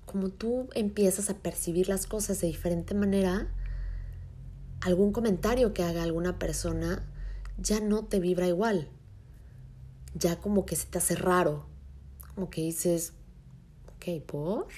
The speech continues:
<laughs> ¿No? No sé. Eh, espero que este episodio te haya gustado. Fue un episodio muy mío.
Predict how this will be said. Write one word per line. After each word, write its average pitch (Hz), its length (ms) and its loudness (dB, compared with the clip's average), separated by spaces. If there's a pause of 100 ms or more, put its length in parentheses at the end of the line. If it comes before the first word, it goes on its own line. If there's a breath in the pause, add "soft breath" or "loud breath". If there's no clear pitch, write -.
(460)
<laughs> - 1080 -6
¿No? 196 260 0 (1800 loud breath)
No 185 160 4
sé. 165 280 0 (1800)
Eh, 151 720 -4 (300)
espero 180 440 4
que 190 100 2
este 180 160 2
episodio 160 460 2
te 160 100 0
haya 160 200 2
gustado. 151 720 0 (1900 loud breath)
Fue 175 500 8
un 165 120 4
episodio 147 1400 0 (880)
muy 170 240 4
mío. 165 460 4